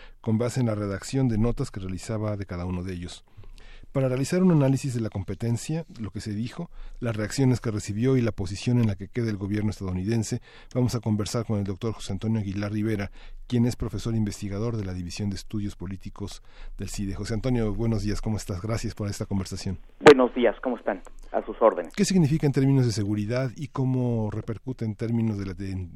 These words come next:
Speaker 1: para Latinoamérica y México esta,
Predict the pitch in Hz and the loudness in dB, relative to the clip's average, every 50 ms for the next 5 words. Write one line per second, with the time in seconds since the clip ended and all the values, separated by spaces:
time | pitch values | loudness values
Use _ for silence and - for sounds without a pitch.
0 | 95 - - 110 101 98 95 - 107 101 101 104 110 110 110 107 - 110 104 101 | -14 -10 -8 -6 -6 -6 -6 -4 -4 -2 -2 -2 -2 -2 -4 -4 -6 -6 -6 -4
1 | 95 95 98 107 127 117 - - 107 - - 104 92 - - - - - - - | -4 -2 -2 -2 -2 -2 -4 -8 -14 -14 -12 -14 -14 -14 -18 -20 -20 -20 -20 -16
2 | - 117 107 - - - 117 110 104 98 92 87 - | -12 -10 -10 -10 -8 -6 -6 -6 -6 -6 -8 -10 -14